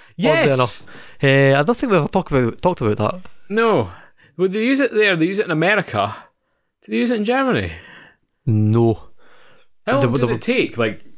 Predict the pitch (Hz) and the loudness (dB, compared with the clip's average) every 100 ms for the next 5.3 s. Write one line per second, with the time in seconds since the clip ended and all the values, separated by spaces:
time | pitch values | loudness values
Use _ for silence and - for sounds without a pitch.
0 | - - 107 127 120 - 135 101 120 120 | -20 -12 -4 0 2 0 -2 -6 -6 0
1 | 175 226 202 185 147 135 139 127 139 240 | 0 0 0 0 0 0 0 0 0 2
2 | 233 190 139 190 185 110 - - 135 131 | 2 0 0 2 0 -2 -8 -4 -2 0
3 | 110 131 117 110 101 - - - 123 120 | 0 2 2 2 -2 -6 -16 -4 0 0
4 | 101 - 143 143 139 170 208 190 - - | -4 -2 0 0 0 0 0 -2 -2 0
5 | 175 - - | 0 -2 -16